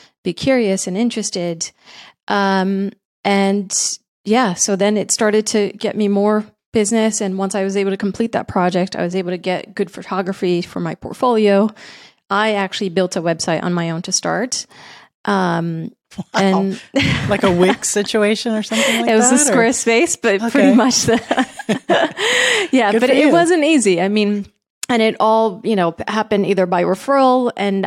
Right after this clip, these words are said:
Speaker 1: I would just network, and I would basically reach out to brokers in New York.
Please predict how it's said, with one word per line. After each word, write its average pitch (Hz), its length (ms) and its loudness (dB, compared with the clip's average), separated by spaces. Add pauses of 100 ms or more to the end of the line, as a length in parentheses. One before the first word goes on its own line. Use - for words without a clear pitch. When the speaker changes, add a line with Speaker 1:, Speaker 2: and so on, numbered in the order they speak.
Speaker 1:
I 196 200 0
would 202 380 -2
just - 200 -4
network, 190 580 -2
and 180 160 -4
I 170 260 0 (220)
would 175 240 -4
basically 185 420 -2
reach 190 240 -2
out 190 180 -2
to 202 100 -4
brokers 180 480 2
in 175 100 -2
New 175 80 -2
York. 170 420 -2